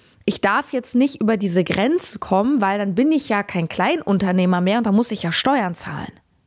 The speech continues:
Alter, willst du groß spielen oder klein?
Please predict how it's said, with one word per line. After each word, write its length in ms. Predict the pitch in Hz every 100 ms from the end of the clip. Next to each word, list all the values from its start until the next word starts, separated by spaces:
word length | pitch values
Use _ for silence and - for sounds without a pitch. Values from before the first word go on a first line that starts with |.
| _ _ _ _ _ _ _ _ _ _ _
Alter, 280 | - 214 220
willst 240 | 214 -
du 80 | 208
groß 540 | 156 - 175 180 214 -
spielen 340 | - 294 302
oder 240 | 254 262
klein? 540 | 262 - 349 311 175